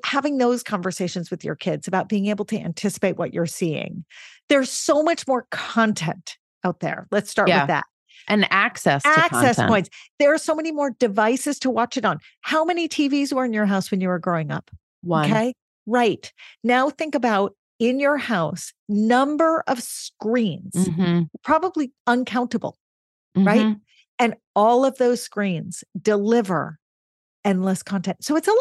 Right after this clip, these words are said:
Speaker 1: lot. It's a lot to think about. I, sometimes I really just wish it was Love Boat days.
Speaker 2: I mean, the weird thing is also, I feel like kids, because their attention span has been trained by TikTok and other short form video, like, sometimes they don't even wanna watch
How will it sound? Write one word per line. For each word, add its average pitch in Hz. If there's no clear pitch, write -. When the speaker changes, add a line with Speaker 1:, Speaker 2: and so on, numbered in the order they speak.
Speaker 1:
lot. -
It's -
a 403
lot 359
to 370
think 349
about. 262
I, 294
sometimes 320
I 294
really 285
just 277
wish 254
it 247
was -
Love 226
Boat 208
days. 196
Speaker 2:
I 269
mean, 285
the 285
weird 311
thing 392
is 247
also, 214
I 220
feel 233
like 262
kids, 190
because 233
their 233
attention 233
span 160
has 147
been 156
trained 156
by 131
TikTok -
and 156
other 143
short -
form 143
video, 175
like, 185
sometimes 370
they 359
don't 302
even 247
wanna 196
watch 170